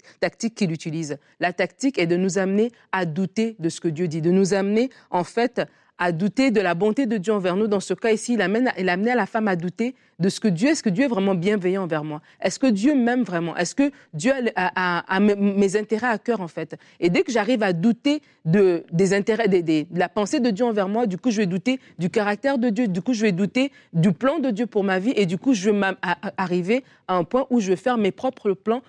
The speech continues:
où je vais faire ma propre volonté, en fait. Et un mensonge va attirer un autre mensonge.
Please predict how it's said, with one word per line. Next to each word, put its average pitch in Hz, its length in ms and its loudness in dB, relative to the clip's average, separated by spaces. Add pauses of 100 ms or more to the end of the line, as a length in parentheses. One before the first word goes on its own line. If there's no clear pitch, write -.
(140)
où 233 120 4
je 190 100 2
vais 180 40 0
faire 233 380 -2
ma 185 160 -4
propre 220 380 -2
volonté, 165 500 -4
en 160 80 -8
fait. - 300 -14 (300)
Et 381 180 2
un 269 120 0
mensonge 240 520 -2
va 190 100 0
attirer 190 480 0
un 170 160 -2
autre 190 240 -2
mensonge. 151 440 -6